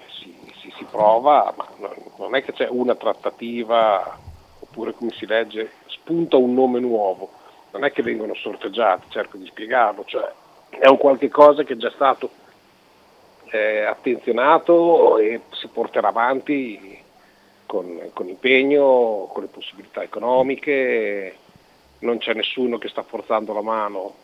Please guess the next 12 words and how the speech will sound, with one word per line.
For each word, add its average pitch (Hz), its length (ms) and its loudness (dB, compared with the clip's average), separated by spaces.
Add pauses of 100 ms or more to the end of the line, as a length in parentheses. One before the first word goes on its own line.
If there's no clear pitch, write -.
(160)
a 110 80 -8
saputo 107 640 -8 (880)
sul - 220 -10
discorso 104 720 -6
di, 95 360 -16 (300)
perché 107 260 -12
tutti 113 240 -20
gli 110 100 -8
anni 110 200 -2
c'è - 140 -20
sta 107 100 -12
menata 101 460 -10